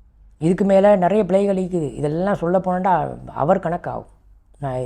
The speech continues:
அதுக்கெல்லாம் போகல. அது பிறகு இன்னும் சொல்லுவீங்க,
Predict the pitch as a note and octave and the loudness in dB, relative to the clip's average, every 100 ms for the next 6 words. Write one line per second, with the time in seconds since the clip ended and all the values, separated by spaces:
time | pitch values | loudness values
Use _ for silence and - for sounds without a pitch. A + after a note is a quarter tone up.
0 | - - C#3+ D3+ D3 C3+ B2 B2 A#3 - | -10 -6 -4 -2 -4 -4 -4 -4 -8 -12
1 | - _ _ _ _ _ _ _ _ - | -20 _ _ _ _ _ _ _ _ -14
2 | - A#3+ B3 A#3+ C4 A3+ F3 G#3+ B3 G#3 | 2 4 6 6 6 4 2 -2 0 2
3 | G#3 G3 G#3 | 2 2 0